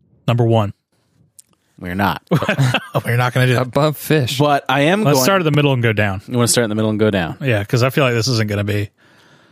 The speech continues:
Speaker 1: you know, this isn't something that's necessary for life.
Speaker 3: Except if the spice trade is, is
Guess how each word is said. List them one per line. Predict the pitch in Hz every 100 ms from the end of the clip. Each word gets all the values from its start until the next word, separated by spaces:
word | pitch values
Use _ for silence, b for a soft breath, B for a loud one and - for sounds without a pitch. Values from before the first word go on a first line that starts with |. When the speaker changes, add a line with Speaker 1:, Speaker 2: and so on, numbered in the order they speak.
| b
Speaker 1:
you | -
know, | 113
this | 120
isn't | 147 127 123 _ -
something | - 139 123 120
that's | 107
necessary | 120 139 - 131 135 117
for | - 107
life. | 110 107 104 - _ 190 233 -
Speaker 3:
Except | - 156 139
if | 135 -
the | 117
spice | - - 117 113
trade | - 104 92
is, | 92 92 - - - _ - -
is | 95 90 92 -